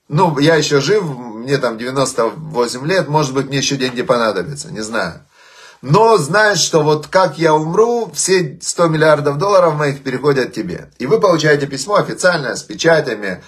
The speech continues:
с, э, печатью нотариуса. Какое у вас будет настроение? Даже если у вас пока нет денег,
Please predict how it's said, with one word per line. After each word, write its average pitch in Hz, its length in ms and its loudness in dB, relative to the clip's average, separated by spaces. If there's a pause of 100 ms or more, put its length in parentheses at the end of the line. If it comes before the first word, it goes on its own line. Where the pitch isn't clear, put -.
(160)
с, 101 400 -10
э, 104 400 2
печатью 135 380 0
нотариуса. 95 600 -2 (320)
Какое 147 280 4
у 226 40 4
вас 185 140 2
будет 143 300 0
настроение? 110 760 -2 (460)
Даже 233 280 2
если 185 200 2
у 180 40 0
вас 180 180 2
пока 170 320 2
нет 156 260 0
денег, 110 520 -6